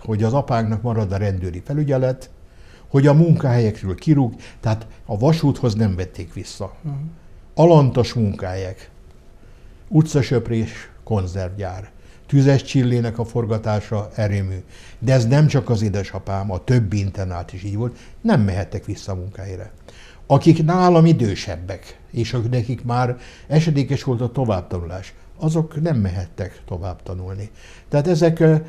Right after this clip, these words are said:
Speaker 1: Hátrányos megkülönböztetés, most élt az amnestia, vagy nem élt az amnestia.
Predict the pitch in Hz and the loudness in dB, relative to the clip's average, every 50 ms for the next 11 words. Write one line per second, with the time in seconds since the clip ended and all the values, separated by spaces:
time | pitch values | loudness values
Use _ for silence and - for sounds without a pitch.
0 | - - - - - - - 208 220 214 196 - 156 135 131 123 113 - 147 160 | -14 -20 -20 -20 -14 -6 -2 0 2 2 0 0 0 0 0 0 -2 -2 -2 -2
1 | 160 165 - 135 120 117 110 113 107 - 123 120 - 123 120 107 - - 110 - | -2 0 0 0 0 2 0 0 -2 -4 -6 -6 -6 -6 -8 -8 -6 -8 -10 -10
2 | - - - 143 165 170 165 170 147 135 147 135 135 131 127 123 - - 127 120 | -8 -4 -2 0 0 0 0 -2 -2 -2 -2 -2 -2 -2 -4 -4 -4 -6 -4 -4
3 | 113 113 113 110 113 110 104 92 87 90 87 87 - - 98 90 - 95 92 98 | -4 -2 -2 -2 -2 -2 -2 -2 -4 -6 -8 -10 -12 -12 -14 -12 -12 -14 -14 -14
4 | 101 - - - - 98 95 87 | -14 -14 -16 -16 -16 -16 -16 -16